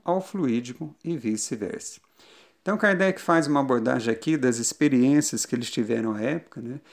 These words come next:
de materialização de mãos, que chegaram até a tocar instrumentos, chegar, chegavam a acariciar as pessoas,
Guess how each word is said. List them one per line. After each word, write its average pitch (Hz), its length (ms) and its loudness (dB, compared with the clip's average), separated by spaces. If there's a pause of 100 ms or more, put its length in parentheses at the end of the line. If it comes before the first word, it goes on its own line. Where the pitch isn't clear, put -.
(260)
de 120 100 -8
materialização 127 1040 2
de 110 120 -4
mãos, 131 560 0
que - 120 -10
chegaram 120 400 -2
até 117 200 -4
a 139 60 -2
tocar 113 320 -4
instrumentos, 120 920 -4 (320)
chegar, 135 640 0
chegavam 127 580 0
a 123 40 0
acariciar 120 640 -2
as 117 120 -4
pessoas, - 840 -4